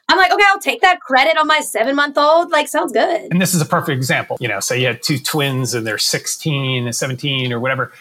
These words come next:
Speaker 2: and then all of a sudden it flips off. And, and so the prior year, you're getting four thousand dollar tax credit.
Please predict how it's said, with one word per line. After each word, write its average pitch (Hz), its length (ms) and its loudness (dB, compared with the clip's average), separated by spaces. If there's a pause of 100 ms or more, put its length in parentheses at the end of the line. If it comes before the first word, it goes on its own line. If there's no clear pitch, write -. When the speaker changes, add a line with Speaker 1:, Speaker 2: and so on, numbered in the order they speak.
(120)
Speaker 2:
and 123 180 -4
then 131 140 0
all 139 140 0
of - 40 -4
a - 40 -8
sudden 131 180 -6
it - 80 -14
flips - 400 -4
off. 135 260 -2
And, 120 380 -8
and 120 280 -2
so 117 360 -2
the 120 80 -12
prior 185 260 0
year, 135 220 0
you're 123 240 -2
getting 127 260 -4
four 135 320 -4
thousand 123 400 -2
dollar 113 480 -2
tax - 280 -4
credit. - 280 -8